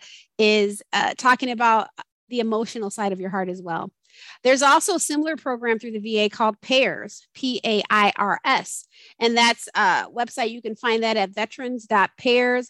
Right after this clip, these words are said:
dot com. And they teach attitudes, emotional understandings, and behaviors that nurture and sustain healthy relationships.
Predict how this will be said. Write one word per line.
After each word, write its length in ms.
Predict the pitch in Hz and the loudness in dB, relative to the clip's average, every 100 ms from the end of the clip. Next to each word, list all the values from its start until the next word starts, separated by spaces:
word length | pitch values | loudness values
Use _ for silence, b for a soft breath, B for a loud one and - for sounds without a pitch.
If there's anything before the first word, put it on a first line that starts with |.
| - | -6
dot 240 | 214 196 - | -2 -2 -2
com. 520 | - 277 220 175 202 _ b b b - | 0 2 2 -2 -8 _ b b b -2
And 180 | 233 240 | 0 2
they 140 | 302 | 0
teach 320 | - 349 - - | 0 -4 -4 0
attitudes, 580 | 226 233 - 247 233 | 0 0 -6 -12 -12
emotional 440 | 202 196 208 214 - | -10 -8 -8 -8 -8
understandings, 640 | 190 185 - 247 247 233 | -6 -8 -6 -4 -4 -4
and 100 | 214 | -4
behaviors 520 | 196 175 233 226 226 208 | -4 -2 -2 -2 -4 -4
that 260 | 175 196 | -6 -4
nurture 360 | 208 220 - 208 | -4 -4 -6 -8
and 220 | - 190 | -6 -8
sustain 600 | - 185 - 202 196 185 | -8 -14 -6 0 2 2
healthy 360 | 196 190 - 202 | -2 -6 -6 -10
relationships. 840 | 185 170 160 165 - - - - | -10 -10 -10 -12 -14 -14 -16 -20